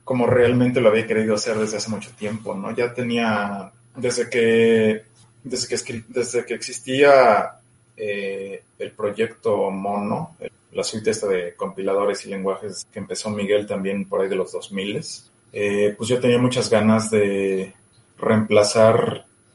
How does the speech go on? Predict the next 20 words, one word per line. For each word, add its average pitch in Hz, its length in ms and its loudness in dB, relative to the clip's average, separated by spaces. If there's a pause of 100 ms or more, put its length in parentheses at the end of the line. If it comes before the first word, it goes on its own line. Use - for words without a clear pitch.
(160)
parte 117 240 4
de 117 60 6
la 107 100 4
infraestructura 110 800 4
fundamental 101 580 0
de 110 80 4
gnome 107 460 4
con, 92 240 -4 (480)
pues - 120 -10
con, 110 460 2 (240)
con 110 160 2
lenguajes 120 400 4
más 117 220 0
modernos, 107 800 2 (160)
pero 104 560 4
nunca 120 340 0
se - 140 -2
pudo, 127 400 2
¿no? 107 320 -6
Porque 95 880 -2